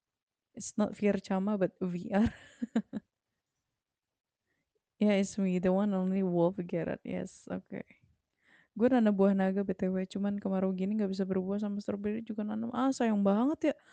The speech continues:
Em, aku tuh berharap hujan gitu, dan ketika hujan tuh aku ber-, juga berharapnya nggak,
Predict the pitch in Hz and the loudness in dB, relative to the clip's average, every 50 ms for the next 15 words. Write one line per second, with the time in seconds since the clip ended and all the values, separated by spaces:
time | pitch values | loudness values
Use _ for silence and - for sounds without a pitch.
0 | - - - - - - _ _ _ _ _ _ _ _ _ _ _ _ _ _ | -20 -20 -20 -20 -20 -20 _ _ _ _ _ _ _ _ _ _ _ _ _ _
1 | _ _ _ _ _ _ _ _ _ - 277 285 294 285 285 285 285 277 277 277 | _ _ _ _ _ _ _ _ _ 4 6 8 8 8 8 6 6 4 4 2
2 | 277 277 269 - - _ _ _ _ - - _ _ _ _ - - - - - | 2 2 0 -2 -4 _ _ _ _ -20 -20 _ _ _ _ -14 -12 -10 -10 -8
3 | - 233 - - - 285 262 208 - - 262 240 233 226 214 208 214 220 214 - | -8 -6 -6 -4 -2 0 0 0 0 -2 -2 2 2 2 2 2 0 0 -2 -2
4 | _ - 233 233 226 202 190 185 190 208 208 202 202 202 202 196 190 185 185 - | _ 0 2 2 2 2 0 0 2 2 4 4 2 0 -2 -2 -4 -4 -4 -4
5 | 185 190 180 180 180 185 185 - - - 190 - 202 - - 180 185 196 185 - | -4 -2 -2 -2 -2 -2 -4 -6 -6 -8 -6 -6 -6 -4 -2 -2 -2 -2 -2 -4
6 | 196 208 226 220 208 - 220 220 202 196 185 - 202 - - 175 175 180 185 190 | -4 -2 -2 -4 -4 -2 -2 -2 -2 -2 -4 -4 -4 -4 -4 -2 0 0 0 0
7 | 185 180 180 - - 220 226 214 202 190 175 - | 0 -2 -2 -2 -2 -2 0 0 0 0 -2 -2